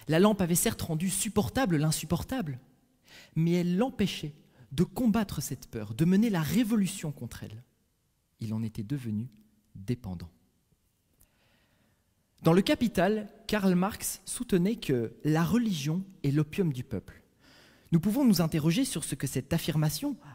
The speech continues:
a à nous enseigner sur notre époque et surtout si celle-ci n'en est pas devenue dévolue, désuète. L'esprit et le cœur ouvert, j'affirme que oui, la religion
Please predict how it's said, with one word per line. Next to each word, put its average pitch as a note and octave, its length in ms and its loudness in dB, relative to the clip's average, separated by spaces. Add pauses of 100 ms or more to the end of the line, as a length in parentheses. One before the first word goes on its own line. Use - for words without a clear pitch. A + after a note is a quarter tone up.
(100)
a D4 140 0
à G3+ 80 4
nous D3 240 2
enseigner E3 320 0
sur C#3+ 160 -4
notre C3+ 200 -2
époque B3+ 300 -2
et D3+ 60 -2
surtout - 400 -10 (400)
si - 220 -6
celle-ci A3 500 -6 (220)
n'en E3 140 4
est E3+ 80 2
pas B3 140 -2
devenue E3+ 640 0 (180)
dévolue, A#2+ 640 -2 (600)
désuète. A#2 680 -4 (1400)
L'esprit D#3 420 -2 (260)
et C#3 100 2
le C3+ 100 2
cœur E3+ 200 0
ouvert, A#2 420 -6
j'affirme B2 500 -4
que - 140 -8
oui, A#2 260 -2 (340)
la D#3 140 4
religion E3 420 2